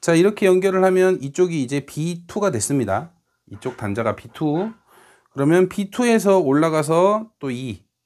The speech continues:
마이너스 단자죠. 그러면 이 마이너스 단자는 또 다른 플러스 단자와 연결이 돼야 됩니다.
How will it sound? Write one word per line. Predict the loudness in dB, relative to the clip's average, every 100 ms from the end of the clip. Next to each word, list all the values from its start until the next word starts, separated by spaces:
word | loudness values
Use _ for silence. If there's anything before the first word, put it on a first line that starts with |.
| _ _ _ _
마이너스 | 2 4 4 2
단자죠. | -4 -4 -4 -2 -4 -6 _ _ _ _ _ _ _ _ _ _ _ _ _ _ _ _ -20 -20 _
그러면 | -8 -4 -2 -2
이 | -2 2
마이너스 | 4 4 0
단자는 | -2 -4 -2 -2 -2 -2 -6 -2
또 | 0 0
다른 | 0 0 0 -2
플러스 | -2 0 0 0
단자와 | -4 -4 -2 -2
연결이 | -2 -4 -6 -6
돼야 | -4 -6
됩니다. | -6 -10 -12 -14